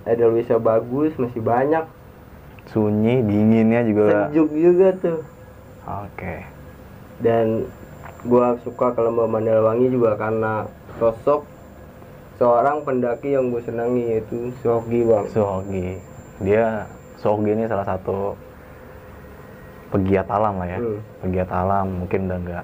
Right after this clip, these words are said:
Speaker 2: asing lagi bagi kalian lah. Dia tempat favoritnya adalah Lembah Mandalawangi nih.
Speaker 1: Iya.
Speaker 2: Tempat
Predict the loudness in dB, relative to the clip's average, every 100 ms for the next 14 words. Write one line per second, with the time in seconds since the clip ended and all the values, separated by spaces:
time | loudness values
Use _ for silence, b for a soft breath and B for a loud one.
0 | -10 -6 -4 -2 0 0 -2 -2 -2 -4
1 | -8 -8 -2 0 0 -4 -4 -4 -2 0
2 | 2 0 -2 -4 -6 -6 -4 -2 0 0
3 | 0 -2 -2 0 0 -2